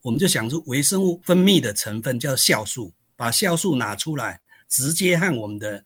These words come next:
有机质反应之后，速度就加快了。所以酵素就像我们讲，就是说利用这个直接的反应，我们要一个设备，然后很快的搅拌，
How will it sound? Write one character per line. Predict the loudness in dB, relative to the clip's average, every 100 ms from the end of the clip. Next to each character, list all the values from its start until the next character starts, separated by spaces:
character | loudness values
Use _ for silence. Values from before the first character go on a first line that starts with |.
| _
有 | -4 0
机 | 2 2
质 | 0
反 | -2 -4 -2
应 | -2 -2
之 | -4
后， | -4 -4 -8 _ _ _ _ -2
速 | 0
度 | 2 0
就 | 0 0
加 | 2 0
快 | 2 0 0
了。 | -8 _ _ _ _ -2
所 | 2
以 | 4
酵 | 6 4
素 | 4 2
就 | 2
像 | 2 2
我 | 0
们 | -2
讲， | -2 -4 -4
就 | -4
是 | -2
说 | -2 -4 -4
利 | -2 4
用 | 4 4
这 | 0
个 | -4 -4 -4
直 | -2 -2
接 | 2 2 2
的 | 0
反 | -2 -4
应， | -4 -6 -8 _ _ -8
我 |
们 | -2
要 | 2
一 | 2
个 | 4
设 | 4 2
备， | 2 0 0 -8 _ _ _ _
然 | -2
后 | 0
很 | 0
快 | 0 2 2
的 |
搅 | 2 -6 -2
拌， | -2 -2